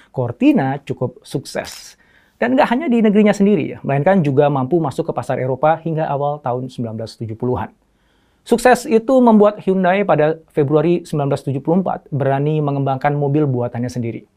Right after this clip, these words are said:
Dan untuk itu, direkrutlah mantan Managing Director Austin Morris di British Leyland, George Turnbull. Ia kemudian mengajak enam insinyur dari Eropa. Satu perancang bodi, dua perancang sasis, dua insinyur produksi, dan seorang insinyur uji.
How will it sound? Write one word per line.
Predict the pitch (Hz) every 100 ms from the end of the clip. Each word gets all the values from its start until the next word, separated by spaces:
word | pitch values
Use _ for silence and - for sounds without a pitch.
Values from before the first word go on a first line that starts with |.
| _ _ -
Dan | 123
untuk | 143 135
itu, | 127 190 214
direkrutlah | 170 160 165 180 180 - 143
mantan | 139 151 151
Managing | 131 127 135
Director | 120 120 127
Austin | - 123 - 135 127 180
Morris | 139 160 240 147 143
di | 139 123 131
British | 123 120 127 - -
Leyland, | 131 160 160 117 - _ 123 113
George | 151 143 - - -
Turnbull. | 143 139 131 123 113 - _ _ _ _ _ _
Ia | 285 285
kemudian | 233 220 214
mengajak | 185 165 165
enam | 151 156
insinyur | 156 127 127 123
dari | 110 113
Eropa. | 110 101 - - _ _ _ _
Satu | 156 139
perancang | 131 117 131 185
bodi, | 233 190 175 160
dua | 135 135 131
perancang | 127 127 123
sasis, | 220 - 180 170 -
dua | 127 143 143
insinyur | 156 143 135
produksi, | 135 151 214 - 185
dan | 151 151
seorang | 156 143 131 143 -
insinyur | 160 160 - 151 135 131 -
uji. | 123 123 117